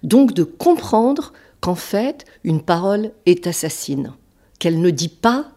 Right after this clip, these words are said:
littéralement ce qu'elle dit. Là, elle disait pas que je sentais mauvais, puisque objectivement, c'était pas vrai. Donc elle me disait autre chose. Mais quoi ?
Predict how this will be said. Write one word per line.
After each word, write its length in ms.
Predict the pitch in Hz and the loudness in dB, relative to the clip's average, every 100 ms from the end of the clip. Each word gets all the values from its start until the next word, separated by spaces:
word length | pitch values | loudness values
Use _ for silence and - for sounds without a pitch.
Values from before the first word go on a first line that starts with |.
| _ _ - | _ _ -6
littéralement 600 | 170 214 220 170 170 196 | 0 0 2 4 4 2
ce 120 | 214 | 0
qu'elle 180 | 185 160 | -2 -2
dit. 220 | 143 139 _ _ - | -4 -10 _ _ -4
Là, 200 | 156 190 | 0 2
elle 140 | 151 | 0
disait 240 | 131 131 | -4 -6
pas 240 | 135 151 180 | -4 -4 -4
que 160 | - | -4
je 140 | 147 139 | -4 -6
sentais 320 | - 135 151 | -10 -6 -4
mauvais, 260 | 151 180 - | -2 0 -2
puisque 220 | - 156 | -4 -4
objectivement, 680 | 135 127 117 147 143 170 | -2 -2 -4 -6 -4 -4
c'était 180 | 190 - | -4 -8
pas 140 | - 147 | -6 -6
vrai. 220 | 139 - | -6 -4
Donc 260 | 165 180 208 | 0 2 2
elle 100 | 156 | 0
me 160 | 156 147 | 0 -2
disait 280 | 147 165 | -4 -6
autre 280 | 165 156 156 | -6 -6 -8
chose. 380 | - 135 135 131 | -8 -8 -10 -8
Mais 140 | 151 151 | -6 -6
quoi ? 340 | - 151 | -8 -10